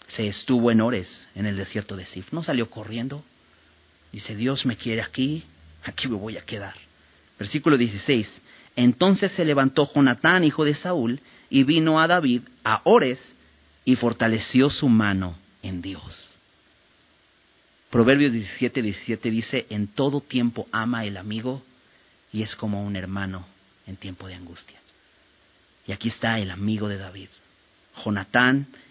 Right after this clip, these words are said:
el hijo de Saúl, aquel que le rindió sus armas y que prácticamente le dijo, "Tú eres el rey,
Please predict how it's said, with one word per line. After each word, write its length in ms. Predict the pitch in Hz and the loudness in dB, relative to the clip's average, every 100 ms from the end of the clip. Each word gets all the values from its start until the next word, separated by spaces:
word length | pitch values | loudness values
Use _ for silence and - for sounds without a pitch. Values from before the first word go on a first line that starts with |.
| - | -14
el 180 | 101 101 | -8 -4
hijo 240 | 113 127 | -4 -4
de 140 | 110 | -6
Saúl, 360 | 104 101 104 101 _ _ _ _ _ _ - | -8 -14 -14 -18 _ _ _ _ _ _ -8
aquel 480 | 110 - 127 127 127 - _ _ _ _ _ | -6 0 2 2 0 -12 _ _ _ _ _
que 120 | 120 | -2
le 120 | 113 | 0
rindió 640 | 104 107 104 113 120 127 127 | 2 2 4 6 6 4 0
sus 320 | - 113 - | -12 -8 -2
armas 440 | 127 135 143 147 156 - - _ _ _ _ _ _ _ _ _ _ _ - | -2 0 -2 -2 -8 -20 -20 _ _ _ _ _ _ _ _ _ _ _ -12
y 60 | |
que 140 | - 113 | -6 0
prácticamente 760 | 123 123 - - 110 110 117 | 2 2 -2 -2 0 0 -2
le 100 | 104 | -4
dijo, 240 | 101 104 117 | -6 -6 -8
"Tú 360 | - 127 120 | -4 0 0
eres 200 | 120 110 | 0 -2
el 120 | 101 92 | -8 -8
rey, 460 | 92 120 113 98 | -8 -8 -8 -12